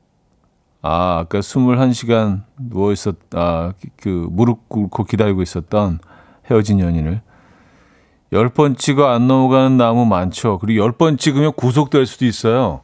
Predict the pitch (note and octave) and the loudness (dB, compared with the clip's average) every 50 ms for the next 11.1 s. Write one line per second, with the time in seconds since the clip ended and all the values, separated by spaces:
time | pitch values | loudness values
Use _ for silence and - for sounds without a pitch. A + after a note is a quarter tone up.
0 | _ - - - - - - - - - - - - - D3 - - - F3+ E3 | _ -20 -20 -20 -18 -12 -10 -8 -6 -4 -4 -2 -2 -2 -2 -2 0 0 2 2
1 | D#3 D#3 D3+ C#3+ B2+ - D#3+ C3 A#2 B2 A2 - - - A#2 A#2+ - - B2 F#2 | 2 2 2 0 0 2 2 2 2 0 -4 -4 -4 -4 -4 -4 -2 -2 -4 -4
2 | E2+ - _ _ - - - - - - - - C3 A2+ G2+ F2+ E2 E2+ E2 - | -4 -8 _ _ -20 -20 -20 -20 -20 -18 -4 -2 0 0 0 -2 -4 -6 -8 -10
3 | - - - - - - _ - - D3+ C#3+ - - - F3 F3 E3 C3 - C#3+ | -14 -20 -20 -20 -20 -14 _ -2 -2 -2 -2 -2 -2 0 2 2 2 2 2 2
4 | C#3+ D3 C#3 A#2+ A2+ - - F3 C#3 - - C#3+ B2 B2 C3+ A#2 A2 G#2+ A2 A2+ | 2 2 0 -2 -2 0 0 0 0 2 0 0 0 2 2 2 2 2 0 0
5 | G#2+ - - - A2 G2+ F2 - - - A2+ G#2 F2+ D2+ C2 - - - - - | -2 -4 -6 -6 -6 -6 -6 -6 -4 -2 -2 -2 -2 -4 -8 -12 -18 -20 -20 -20
6 | - - - - - - - A#2+ C3 B2 - D#3 E3 D#3+ D#3+ D#3 B2 C3 C3 C3+ | -20 -20 -20 -20 -8 -2 0 0 0 2 2 2 2 2 2 2 2 2 2 0
7 | B2+ - - D#3 D3+ D#3 - - D#3+ C#3 C3 A2 - A#2+ B2 A2+ A2 G#2+ G2+ F#2+ | -2 -2 -2 -2 -2 0 0 0 0 0 2 2 2 2 2 2 0 -2 -2 -2
8 | E2+ E2 E2 D#2+ D2+ D#2 A2 C3+ C#3+ C3+ G#2+ G2+ A#2 C#3 D3 D3 D3+ D3 D3 C#3 | -2 -4 -4 -4 -2 0 0 2 2 2 2 2 2 2 2 4 4 4 2 2
9 | B2 - B2 B2+ B2+ C3 B2+ A#2+ A2+ A#2+ B2 B2 C#3 C3+ C3 A#2+ A#2+ A#2+ A2 A2 | 0 0 2 2 4 4 2 2 2 2 2 2 2 2 2 0 0 0 0 -2
10 | G#2+ - - D3+ C#3+ C3+ C3 B2 A2+ G2+ G#2+ G2 F#2+ F#2 F2+ F2 F2+ A#2+ D3+ C#3 | -2 -2 -2 0 2 2 2 0 0 0 -2 -2 -2 -2 -4 -4 -4 -4 -4 -4
11 | E2+ D#2 | -6 -8